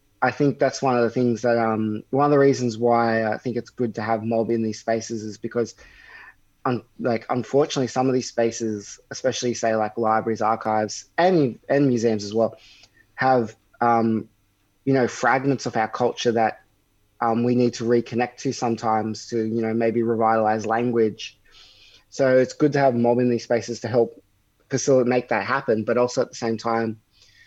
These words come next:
to, um, prepare mob for what they're about to, um, engage with, because,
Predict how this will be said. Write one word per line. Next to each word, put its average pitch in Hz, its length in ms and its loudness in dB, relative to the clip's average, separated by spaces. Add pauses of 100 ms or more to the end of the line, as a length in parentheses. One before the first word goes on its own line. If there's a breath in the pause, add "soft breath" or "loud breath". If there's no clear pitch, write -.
(260 soft breath)
to, 120 540 2
um, 110 500 -4 (840)
prepare 139 360 4
mob 131 280 4
for 123 160 0
what 120 180 4
they're 113 160 6
about 110 300 0
to, 110 520 0
um, 110 240 -2
engage 113 460 0
with, 107 160 0
because, 113 480 -2